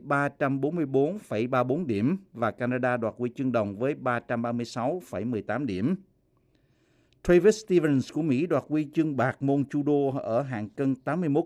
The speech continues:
ki-lô-gam nam, thua Khasan Khamuzarov của Nga trong trận chung kết. Segu Toma của Liên hiệp các tiểu vương quốc Ả Rập và Takanori Nagase của Nhật Bản đoạt huy chương đồng.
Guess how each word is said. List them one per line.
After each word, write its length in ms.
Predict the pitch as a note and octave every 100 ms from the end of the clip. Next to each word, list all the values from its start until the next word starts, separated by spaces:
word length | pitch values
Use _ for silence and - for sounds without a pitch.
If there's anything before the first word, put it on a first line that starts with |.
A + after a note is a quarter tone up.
| -
ki-lô-gam 480 | C3+ C3 C3+ B2+
nam, 220 | B2+ C#3+ C#3+ - _ _ _ _
thua 260 | - D3 D3 C#3+
Khasan 540 | D#3+ D3 - D3 B2+ - _ _
Khamuzarov 760 | - C#3+ D3 D3 C#3 C3+ C#3 G#3 - _
của 120 | -
Nga 340 | C3 C#3+ C#3+ B2+ -
trong 160 | C3+
trận 280 | B2 A2 G2 -
chung 140 | C3
kết. 340 | - D#3+ A3 - _ _ _ _ _ _ _
Segu 420 | - - F#3+ D3+ D#3+
Toma 400 | E3 D#3 D3+ D3+
của 160 | - B2
Liên 200 | D3 C#3+
hiệp 140 | B2 G#2+ -
các 160 | D#3+ - _
tiểu 160 | A2+ B2+
vương 180 | C#3
quốc 180 | B2+ F3+
Ả 140 | A#2+ C3
Rập 200 | A#2+ - -
và 340 | A2 A2+ G#2+ G#2 -
Takanori 800 | C3 C3+ C3 C3+ C3+ C3+ C3 B2+
Nagase 680 | A#2 B2+ C3 B2+ B2 C#3+ B2+ -
của 100 | A#2+
Nhật 220 | C3 -
Bản 320 | G2 F2+ C3
đoạt 120 | A2+ -
huy 120 | A#2+
chương 200 | A#2 C3
đồng. 220 | A#2 A2